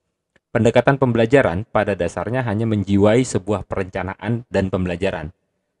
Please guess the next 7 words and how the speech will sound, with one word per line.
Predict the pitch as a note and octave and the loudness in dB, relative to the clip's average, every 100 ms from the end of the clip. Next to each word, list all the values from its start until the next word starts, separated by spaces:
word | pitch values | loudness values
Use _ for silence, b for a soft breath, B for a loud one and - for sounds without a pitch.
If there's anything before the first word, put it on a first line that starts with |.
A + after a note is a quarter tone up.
| _ | _
dan | G2+ G2+ | -2 0
tidak | G#2+ G2+ B2+ G2+ | -2 0 2 2
memberikan | F#2+ F#2 - A#2 | 0 -2 -2 -4
langkah-langkah | G2 F#2 F2 F#2+ F2+ G#2 G#2+ - | -4 -8 -8 -8 -6 -6 -6 -6
mendetail | F#2+ F2+ - E2 D2+ _ _ _ _ _ _ _ _ _ _ _ _ _ | -4 -4 -6 -8 -8 _ _ _ _ _ _ _ _ _ _ _ _ _
dengan | G2+ G2+ G#2 G2 | -2 0 0 -2
tujuan | F#2 F2+ F#2+ B2 | -4 -2 -2 -2